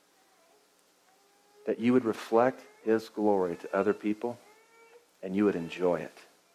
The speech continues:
You would live with great joy knowing that your life shows other people what God Almighty is like.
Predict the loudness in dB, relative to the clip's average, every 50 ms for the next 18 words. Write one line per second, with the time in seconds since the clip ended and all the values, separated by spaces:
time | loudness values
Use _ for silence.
0 | _ _ _ _ _ _ _ _ _ _ _ _ _ _ _ 2 2 4 4 4
1 | 2 2 4 4 6 6 4 2 0 -6 -8 -10 -4 0 2 2 2 0 -2 -6
2 | -14 -4 2 4 6 6 6 4 4 0 -4 -10 -10 -4 0 2 2 2 0 -2
3 | -4 -8 -12 -14 -10 -2 0 2 4 4 4 2 2 2 0 0 -2 -6 -8 -14
4 | -20 _ _ _ _ _ _ _ _ _ _ -16 -4 0 2 2 2 2 0 0
5 | 0 0 -2 -4 -6 -8 -10 -8 -8 -6 -6 -6 -6 -4 -2 -2 -2 -2 -4 -6
6 | -4 -4 -4 -4 -6 -8 -10 -8 -10 -10 -10 -10 -14